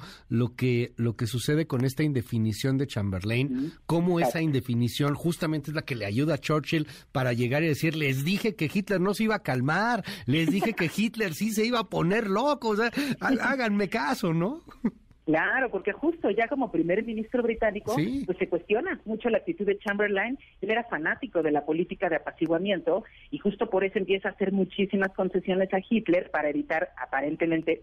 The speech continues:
Speaker 2: males mayores y, pues, lo que consigue es que los nazis se sientan, pero bueno,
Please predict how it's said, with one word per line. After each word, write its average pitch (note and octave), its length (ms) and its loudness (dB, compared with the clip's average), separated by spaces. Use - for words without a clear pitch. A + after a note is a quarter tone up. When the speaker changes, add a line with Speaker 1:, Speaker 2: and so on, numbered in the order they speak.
Speaker 2:
males C#3 360 -4
mayores G#3+ 460 2
y, D4+ 80 -4
pues, - 160 0
lo - 100 0
que D#3 120 0
consigue E3 360 0
es A3+ 80 -4
que B3+ 100 0
los G3 200 -2
nazis F3 320 -4
se D3 120 0
sientan, F3+ 440 -2
pero D3 160 0
bueno, C#3+ 220 0